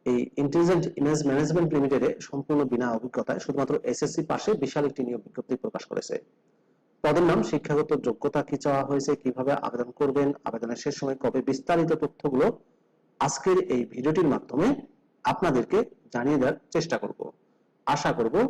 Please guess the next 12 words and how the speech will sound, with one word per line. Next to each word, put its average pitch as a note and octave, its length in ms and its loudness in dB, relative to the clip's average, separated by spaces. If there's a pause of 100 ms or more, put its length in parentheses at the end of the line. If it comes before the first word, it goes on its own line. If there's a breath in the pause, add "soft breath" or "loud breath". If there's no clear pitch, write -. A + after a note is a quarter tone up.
(400)
শুরু - 160 2 (100)
থেকে D#3 160 0 (120)
শেষ F3 140 -2 (100)
পর্যন্ত C#3+ 300 2 (200)
আপনারা C3+ 220 -4 (140)
আমার - 220 -4
সাথে - 220 -8
থাকবেন। - 260 -6 (500)
তো D3+ 60 2 (120)
চলুন D3+ 220 4 (100)
আমরা B2 200 0 (760)
ইন্টেলিজেন্ট E3+ 580 2